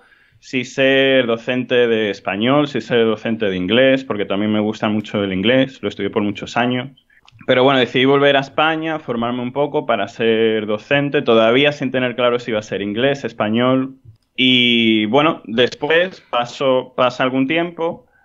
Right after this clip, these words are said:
vuelvo a mudarme al extranjero y ahí sí empiezo a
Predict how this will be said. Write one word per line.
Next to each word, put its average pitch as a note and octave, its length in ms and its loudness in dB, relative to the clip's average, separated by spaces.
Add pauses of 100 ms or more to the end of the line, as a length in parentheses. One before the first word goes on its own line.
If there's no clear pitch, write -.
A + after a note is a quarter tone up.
(280)
vuelvo A2+ 920 2
a G#2 220 -2
mudarme G#2+ 460 2
al A#2 140 2
extranjero D3 840 -2 (360)
y B2 160 0
ahí C3+ 240 2
sí E3 140 -8
empiezo D3+ 1000 0
a A2+ 840 0